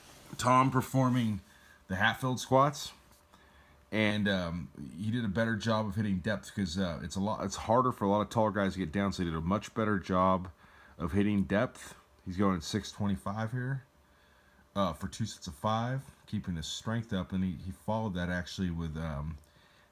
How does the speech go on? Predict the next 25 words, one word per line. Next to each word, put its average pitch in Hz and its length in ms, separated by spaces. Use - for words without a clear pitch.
ten 135 260
sets 101 300
of 78 120
ten 95 240
reps 87 300
with 87 160
a - 40
two - 120
and 101 100
a 90 40
half 87 240
minute 85 200
break, 87 280
um, 85 320
on 90 120
the 80 60
dead 90 260
stop 95 400
leg 101 220
press. 127 460
Then 107 140
he 110 80
did 101 500
four 117 380
sets, - 680